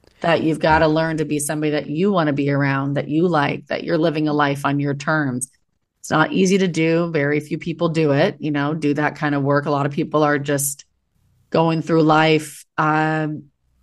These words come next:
doing what they think they're supposed to do and numbing out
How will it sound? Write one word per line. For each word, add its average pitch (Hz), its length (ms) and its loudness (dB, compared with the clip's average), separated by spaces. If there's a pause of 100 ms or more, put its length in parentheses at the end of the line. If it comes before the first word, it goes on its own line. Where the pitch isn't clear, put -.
(360)
doing 165 180 -2
what 160 120 -4
they 165 80 -2
think 156 120 0
they're 156 100 2
supposed 160 500 0
to 160 80 -4
do 170 400 4
and 151 340 0
numbing 156 320 0
out 180 360 0